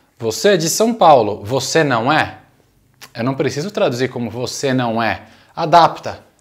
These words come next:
Essa é uma boa hora pra começar a adaptar a tradução disso. Transforma em né? Você é de São Paulo, né? Certo? That's it. Você é de São Paulo, né?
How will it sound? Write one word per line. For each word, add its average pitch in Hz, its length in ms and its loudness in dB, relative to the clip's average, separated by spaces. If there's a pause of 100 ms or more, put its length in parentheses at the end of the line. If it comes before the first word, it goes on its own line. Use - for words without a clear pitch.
Essa 147 260 0
é - 20 -2
uma 160 120 4
boa 151 240 4
hora 170 140 6
pra 160 120 -2
começar 156 400 -4
a 139 100 -2
adaptar 160 540 2
a 147 40 2
tradução 127 560 0
disso. 113 380 -4 (760)
Transforma 160 600 0
em 151 340 -4 (1600)
né? 131 380 0 (520)
Você 131 280 -4
é - 20 0
de 220 80 -6
São 277 120 -2
Paulo, 151 380 2
né? 143 280 -4 (520)
Certo? 233 440 -2 (500)
That's - 200 -16
it. - 320 -8
Você - 120 -12
é - 20 -8
de - 80 -10
São 226 100 -4
Paulo, 131 320 4
né? 135 420 -2